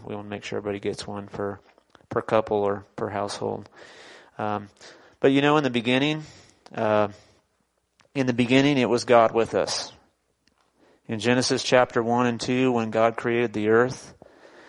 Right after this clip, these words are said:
it says that, that God walked with Adam and Eve in the garden, that he was, he was with them.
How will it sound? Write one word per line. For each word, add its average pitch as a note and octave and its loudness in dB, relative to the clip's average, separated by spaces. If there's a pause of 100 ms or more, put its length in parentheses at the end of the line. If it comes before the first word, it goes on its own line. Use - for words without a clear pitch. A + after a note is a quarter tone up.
(240)
it A#2+ 0
says B2 6
that, A2 0
that A#2 -4
God A#2+ 6
walked A#2 4 (1080)
with A#2 -2 (480)
Adam A#2 2
and A2+ -2
Eve A#2 -4
in A2 -8
the A2 -8
garden, G#2+ 2 (640)
that A2+ 0
he A#2 -2
was, A2+ -2
he B2 0
was A#2 0
with A#2+ 0
them. G2+ -6